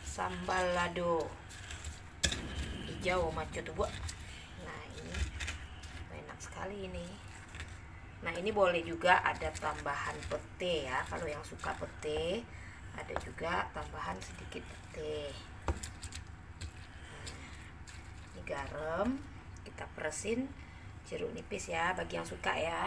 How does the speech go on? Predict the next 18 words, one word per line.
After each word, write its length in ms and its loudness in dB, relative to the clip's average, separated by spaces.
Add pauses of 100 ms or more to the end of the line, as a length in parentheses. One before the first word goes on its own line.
Yang 240 -2
tidak 160 -4
suka 320 0
boleh 240 4
tidak 240 -2
pakai 240 -6
jeruk 240 -4
nipis. 720 -2 (560)
Tomatnya 640 2
yang 160 4
sudah 320 -2 (960)
direbus 360 -6
tadi 160 -4
kita 240 -2
hancurkan 560 0
ya, 400 2 (3250)
bareng-bareng 720 -2
dengan 400 -4